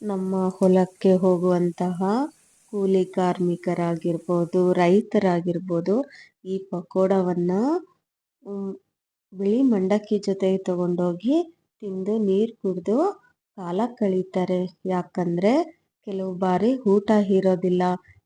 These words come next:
ಕೆಲವು ಹಳ್ಳಿಯಲ್ಲಿ ಊಟ ಸಿಗೋದಿಲ್ಲ. ಆ ಟೈಮಲ್ಲಿ ಬರೇ ಮಂಡಕ್ಕಿ ಪಕೋಡವನ್ನ ತಿಂದು ಜೀವನ ಮಾಡುವಂತಹ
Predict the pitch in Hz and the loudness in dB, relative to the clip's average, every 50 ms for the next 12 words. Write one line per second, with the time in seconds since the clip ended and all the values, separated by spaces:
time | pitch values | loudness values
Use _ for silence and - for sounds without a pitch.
0 | _ - 214 196 190 190 185 190 190 185 185 185 185 185 185 185 185 185 185 180 | _ -6 -2 0 2 2 4 4 6 6 8 8 8 8 8 8 6 6 4 4
1 | - 190 185 185 - 214 214 - - 196 190 185 180 175 170 - 180 175 175 180 | 4 4 4 6 6 4 4 6 6 4 4 6 4 2 2 2 2 2 4 4
2 | 180 180 180 - - _ _ _ _ _ - 180 180 - 185 185 185 190 190 185 | 2 2 0 -4 -14 _ _ _ _ _ -14 -12 -6 -4 -2 0 0 0 2 2
3 | 185 196 240 294 311 254 202 208 202 202 196 190 185 180 175 175 175 170 - - | 4 4 4 2 2 4 4 4 4 4 2 2 0 0 0 -2 -2 -2 0 2
4 | 208 220 220 - - 196 180 185 190 185 - _ - 180 175 175 180 180 175 175 | 2 2 0 -2 -2 -2 -2 -2 -4 -10 -8 _ 0 2 2 2 2 2 2 2
5 | 175 180 180 175 - - 180 175 175 180 208 254 311 359 330 - - _ _ _ | 2 2 0 0 0 0 2 2 4 4 4 4 4 4 2 -4 -14 _ _ _
6 | _ _ _ _ _ _ _ _ _ _ _ _ _ _ _ _ _ _ _ _ | _ _ _ _ _ _ _ _ _ _ _ _ _ _ _ _ _ _ _ _
7 | _ _ _ _ _ _ _ _ _ _ _ _ 294 _ _ _ _ _ _ - | _ _ _ _ _ _ _ _ _ _ _ _ -20 _ _ _ _ _ _ -20
8 | 202 185 208 196 190 190 185 180 180 180 175 175 170 175 175 175 175 170 - - | -10 -4 -2 0 2 2 2 2 2 2 2 0 0 2 0 0 0 -2 0 0
9 | 180 180 | 0 0